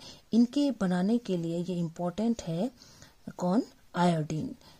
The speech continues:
ये टी फ़ोर को हम थायरॉक्सिन भी कहते हैं। और इसकी डेफिशिएंसी से क्या हो जाता है जानते हैं आप लोग? Enlargement of thyroid gland, that is goiter। थायरॉक्सिन को अगर हम देखें, देखिए आयोडीन जो है वो यहाँ पर प्रेजेंट है टी फ़ोर में,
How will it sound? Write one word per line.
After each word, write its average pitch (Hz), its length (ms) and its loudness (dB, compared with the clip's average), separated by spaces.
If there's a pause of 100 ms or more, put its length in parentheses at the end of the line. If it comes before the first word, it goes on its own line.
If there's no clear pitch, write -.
(180)
ये 180 160 -2
टी 240 260 0
फ़ोर 208 200 0
को 190 160 -4
हम 185 100 0
थायरॉक्सिन 175 640 -2
भी 160 120 -4
कहते 151 280 -8
हैं। 175 220 -2 (500)
और 190 180 -2
इसकी 240 300 0
डेफिशिएंसी 208 720 2
से 233 140 0
क्या 202 160 -2
हो 190 80 0
जाता 180 280 -2
है 240 160 -2
जानते 175 380 -2
हैं 196 100 -2
आप 196 180 -4
लोग? 247 140 -2
Enlargement 180 720 -2
of 202 220 -2 (440)
thyroid 185 440 2
gland, 190 280 -2
that 190 280 0
is - 240 -4
goiter। 165 360 -2 (640)
थायरॉक्सिन 190 460 2
को 233 140 0
अगर 208 160 2
हम 202 100 0
देखें, 190 280 0
देखिए 247 240 -2
आयोडीन 185 420 2
जो 190 140 -2
है 170 80 0
वो 185 120 -2
यहाँ 175 200 -2
पर 180 100 -8
प्रेजेंट 175 440 -4
है 208 120 -2
टी 196 200 -6
फ़ोर 208 240 -4
में, 240 160 0